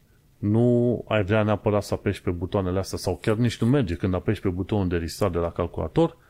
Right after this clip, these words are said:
ce poți face? Să dai pe Control Alt Delete și atunci o să-ți apară un ecran albastru și în dreapta jos al ecranului albastru o să vezi un power button, un buton de putere,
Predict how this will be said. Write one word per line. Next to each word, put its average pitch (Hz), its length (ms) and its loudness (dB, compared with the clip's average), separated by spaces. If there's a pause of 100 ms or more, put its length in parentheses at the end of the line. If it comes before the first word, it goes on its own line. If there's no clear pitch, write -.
(300)
ce 143 120 0
poți 110 200 -2
face? 143 260 0
Să - 140 -4
dai 110 180 0 (120)
pe 95 140 0
Control 113 360 2
Alt 98 200 0
Delete 85 560 -2 (500)
și 131 360 0
atunci 135 320 -2
o 117 40 2
să-ți 107 240 -4
apară 107 220 0
un 90 120 0
ecran 87 540 -2 (120)
albastru 92 580 -4
și 131 160 -4
în 98 80 2
dreapta 110 340 2
jos 95 240 -2
al 90 120 0
ecranului 87 420 -4
albastru 85 360 -2
o 101 40 2
să - 100 -10
vezi 104 220 -2
un 92 100 -2
power 98 260 2
button, 78 380 -4
un 82 140 -8
buton 90 260 -4
de 85 260 -4
putere, 85 320 -6